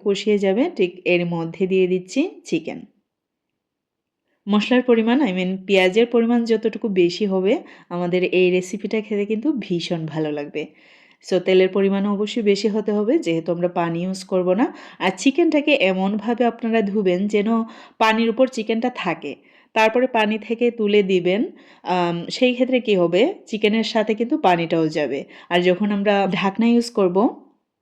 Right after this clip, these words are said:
সেই ক্ষেত্রে চিকেন থেকেও পানি ছাড়বে, আবার যে আমরা যে পানি থেকে তুলে দিলাম, সেই পানিটাও কিন্তু থাকবে। So, খুব ভালো করে কিন্তু চিকেনটা সেদ্ধ হয়ে যাবে।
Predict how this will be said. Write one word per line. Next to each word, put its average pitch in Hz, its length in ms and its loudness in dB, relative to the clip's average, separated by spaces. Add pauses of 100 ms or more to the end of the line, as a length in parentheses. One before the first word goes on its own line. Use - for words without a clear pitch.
সেই 262 200 0
ক্ষেত্রে 269 300 2 (240)
চিকেন 208 320 -2
থেকেও 254 280 2
পানি 190 520 0
ছাড়বে, 202 400 2
আবার 170 420 0
যে 170 340 0
আমরা 170 220 -4
যে 185 120 -4
পানি 190 300 -4
থেকে 226 220 0
তুলে 240 380 0
দিলাম, 190 300 2 (300)
সেই 262 220 -2
পানিটাও 254 460 2
কিন্তু 262 320 0
থাকবে। 156 480 -4 (380)
So, 226 60 -2
খুব 220 240 -2
ভালো 202 280 2
করে 233 200 0
কিন্তু 233 340 -4
চিকেনটা 180 440 -4
সেদ্ধ 170 260 -2
হয়ে 160 200 -2
যাবে। 95 320 -8